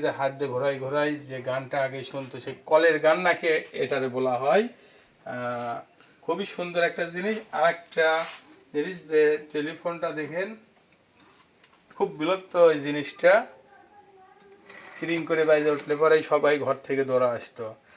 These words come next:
আর এখন পকেটের মধ্যে বাজে। আগে কিন্তু স-, পুরো একটা বাড়িতে একটাই এরকম হয়তো এক জায়গা থাকতো, আর এখন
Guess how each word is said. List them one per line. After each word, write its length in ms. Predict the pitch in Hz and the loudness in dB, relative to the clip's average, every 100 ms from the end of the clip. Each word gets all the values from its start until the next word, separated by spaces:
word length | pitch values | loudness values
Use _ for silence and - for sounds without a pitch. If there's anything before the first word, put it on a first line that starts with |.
| - - | -20 -2
আর 80 | 135 | 2
এখন 140 | 143 160 190 | 2 2 2
পকেটের 340 | 185 208 190 170 | 4 4 2 0
মধ্যে 200 | 151 143 | 0 2
বাজে। 200 | 139 127 139 | 2 4 2
আগে 120 | 160 160 | 0 -6
কিন্তু 260 | 185 180 208 208 | -8 0 2 2
স-, 120 | - - _ | 0 -16 _
পুরো 160 | 208 202 196 | 2 4 4
একটা 180 | - 170 160 | 2 2 4
বাড়িতে 360 | 165 165 214 262 294 - - - - 160 | 4 4 4 4 2 -12 -20 -20 -6 -6
একটাই 300 | - 202 202 | -2 2 4
এরকম 260 | 180 151 165 143 | 4 0 -2 -2
হয়তো 200 | 151 156 | -2 0
এক 60 | 139 139 | 0 -2
জায়গা 180 | 131 123 - | -4 -4 -6
থাকতো, 300 | 117 - 113 | -10 -12 -8
আর 60 | 120 135 | -4 -2
এখন 200 | 151 | -2